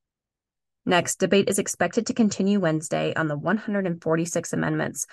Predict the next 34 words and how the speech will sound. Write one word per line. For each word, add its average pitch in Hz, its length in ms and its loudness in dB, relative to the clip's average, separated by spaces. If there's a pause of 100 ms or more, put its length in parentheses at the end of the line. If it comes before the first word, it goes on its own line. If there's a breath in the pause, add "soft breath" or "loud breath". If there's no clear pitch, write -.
(240 loud breath)
the 202 80 -2
House 160 220 4
is - 60 -10
considering 160 580 0
to 170 100 -2
legislation 170 720 0 (380 loud breath)
to - 60 -10
fund 185 180 4
the 165 40 4
Labor, 190 440 6
Health 165 180 0
and 170 140 -6
Human 147 180 -4
Services, 165 500 0
and 175 220 -6
Education 170 500 -4
departments. - 640 -4 (2000)
The - 80 0
spending 170 300 4
bill 165 180 6
to 170 100 0
fund 165 180 2
the 160 40 2
Justice 151 340 0
Department, 165 580 -2
Commerce 151 400 -2
Department, - 500 -2 (340 soft breath)
and 196 120 4
a - 20 6
variety 175 440 6
of 143 100 -2
science 165 340 0
agencies 151 540 -4
is 175 120 -2